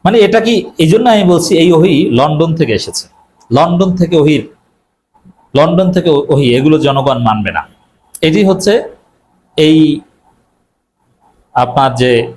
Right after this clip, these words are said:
কথিত রোডম্যাপ, এই রোডম্যাপের তাৎপর্য। ত্রয়োদশ জাতীয় সংসদ নির্বাচনের সামনে রেখে সংসদীয় আসনের সীমানা নির্ধারণ, এই সীমানা নির্ধারণ নিয়ে আর এক রাজনীতি আপনারা দেখেছেন,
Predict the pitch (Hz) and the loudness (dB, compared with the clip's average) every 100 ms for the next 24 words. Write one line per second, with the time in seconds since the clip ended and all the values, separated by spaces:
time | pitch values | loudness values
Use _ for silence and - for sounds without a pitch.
0 | - - 156 180 170 139 123 190 160 127 | -10 -2 0 0 0 0 0 0 0 0
1 | 117 127 180 180 113 - 87 87 - _ | 0 -2 -2 -2 -4 -6 -12 -14 -20 _
2 | _ _ _ _ _ _ _ _ - _ | _ _ _ _ _ _ _ _ -20 _
3 | _ _ - 185 226 214 196 190 196 190 | _ _ -2 0 2 2 2 2 0 0
4 | 180 180 165 156 170 180 180 - 143 147 | 0 0 0 0 0 0 -2 -2 -2 -2
5 | 117 120 - - - 156 156 175 175 165 | -2 -2 -4 -8 -8 -4 -2 -2 0 -2
6 | - 175 - 139 147 156 131 127 139 151 | -2 -4 -4 -2 -2 -2 -2 -2 -2 -4
7 | - _ - 185 220 220 233 233 226 220 | -14 _ -4 -2 2 2 2 2 2 2
8 | 233 220 196 180 190 190 165 170 180 165 | 2 2 2 2 2 0 0 0 0 0
9 | 175 160 156 156 156 | -2 -2 -2 -2 -4